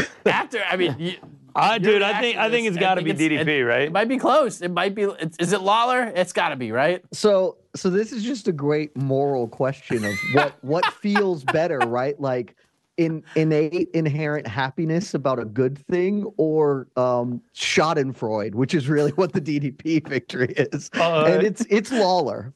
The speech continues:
Speaker 1: like, because that one will live with me forever. Like, I got legit emotional in my, in my apartment watching that happen and live blogging it. Uh, like, that's, that, I will remember that forever. I probably won't remember this forever, but I'm gonna be much more loud about this for the next
Speaker 3: <laughs>
Speaker 1: few weeks 'cause it's,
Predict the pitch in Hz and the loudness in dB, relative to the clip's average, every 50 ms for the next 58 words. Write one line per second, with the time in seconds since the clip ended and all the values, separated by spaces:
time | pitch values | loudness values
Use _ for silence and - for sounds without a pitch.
0 | _ - 143 143 131 120 _ _ - 175 185 - 202 170 135 139 170 170 185 196 | _ 0 0 0 0 -2 _ _ -2 0 0 2 2 0 2 2 0 0 2 0
1 | 202 190 175 170 160 147 151 151 143 135 147 143 143 - 143 139 131 - - 123 | 0 0 0 0 0 0 0 0 0 0 -4 -6 -4 -2 -2 -2 -2 -2 0 0
2 | 117 123 123 113 110 104 101 101 101 123 139 156 180 170 127 - 120 127 127 113 | 0 0 0 0 -2 -2 -2 -2 0 0 0 0 0 0 -2 -2 -4 -6 -6 -2
3 | 117 139 131 120 - 113 110 107 104 107 113 117 - 120 107 98 92 95 101 104 | 0 0 0 0 -2 -4 -2 0 0 0 -2 -2 -4 -4 -4 -2 -2 -2 -2 0
4 | 107 107 104 101 104 101 101 101 98 95 98 _ _ - 104 107 104 104 104 98 | 0 2 0 0 0 0 0 0 0 -2 -6 _ _ -2 0 2 2 2 2 2
5 | 92 92 - 104 101 - 104 92 92 95 98 98 98 - 104 98 95 92 - - | 0 0 0 -2 -2 -2 -2 -4 0 0 0 0 0 -2 -2 -2 -2 -2 -2 -2
6 | 101 90 101 - - 98 90 90 85 87 87 90 90 90 - 95 90 90 90 87 | -2 -2 -2 -2 -2 -2 -2 -2 0 0 0 0 0 -2 -2 -4 -4 -4 -2 0
7 | 101 98 95 92 90 - - - - - - - - - - 117 110 101 98 92 | 2 2 2 2 0 -2 -6 -14 -20 -20 -20 -18 -6 0 0 2 2 2 0 0
8 | 90 - - - - 113 107 98 139 135 131 - - - - - - - _ _ | -2 -2 -4 -4 -4 -2 0 2 0 0 0 -2 -8 -18 -18 -20 -20 -20 _ _
9 | _ - - - - - _ _ _ - 139 - - 120 131 151 165 160 151 139 | _ -20 -20 -18 -18 -20 _ _ _ 0 0 0 0 2 0 2 2 2 2 0
10 | 120 120 127 120 127 127 127 117 117 110 113 110 107 - - - 110 110 107 104 | 0 0 0 2 2 0 2 0 0 2 2 0 0 -2 -4 -2 0 0 2 2
11 | 101 107 135 147 - 233 170 135 127 117 123 127 127 - 123 120 117 120 127 139 | 0 0 0 0 0 0 0 0 0 0 0 -2 -2 -2 -2 -2 0 0 0 0
12 | 143 151 143 - - 165 160 160 160 180 190 165 139 139 120 123 139 156 151 139 | 0 0 -2 -2 -2 0 0 0 2 2 0 0 0 0 0 0 0 -2 -2 -2
13 | 123 127 120 117 123 123 123 - - 127 131 127 120 113 107 101 98 98 98 101 | -2 0 0 2 2 0 0 -2 -6 -4 0 2 2 2 0 0 -2 0 0 0
14 | 101 98 95 92 90 95 92 95 107 95 95 - - 104 95 95 - - - 87 | 0 0 -2 -2 -4 -4 -2 -2 0 0 0 0 0 -2 -2 -2 -4 -2 -2 0
15 | 98 95 98 - - - - - - - - - - 170 190 196 - - - - | 2 4 2 2 0 0 -6 -6 -6 -6 -4 -2 -2 2 2 2 0 0 -2 -4
16 | - 269 - 156 202 214 - - - - | -2 0 0 2 2 0 -2 -4 -6 -18